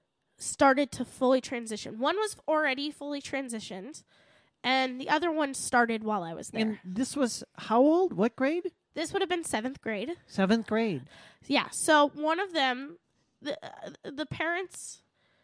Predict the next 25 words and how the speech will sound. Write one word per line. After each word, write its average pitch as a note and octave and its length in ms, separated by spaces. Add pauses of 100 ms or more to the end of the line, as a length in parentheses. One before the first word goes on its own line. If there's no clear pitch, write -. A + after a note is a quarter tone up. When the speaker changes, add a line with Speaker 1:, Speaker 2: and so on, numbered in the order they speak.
(260)
Speaker 1:
the D4 140
parents D#4+ 480
knew C#4 360
about B3 420
this - 180
one C4+ 160
kid A#3 260
when B3 160
I A#3+ 120
came D#4 300
in. A#3+ 280 (580)
Uh, A3+ 440 (760)
the A3 360
parents D#4+ 360
already E4 280
knew. A3+ 440
They A#3+ 180
were A#3 800
very A#3+ 800
supportive B3+ 680
from C4+ 220
what A#3+ 120
I A#3 80
could - 240
tell. A3+ 420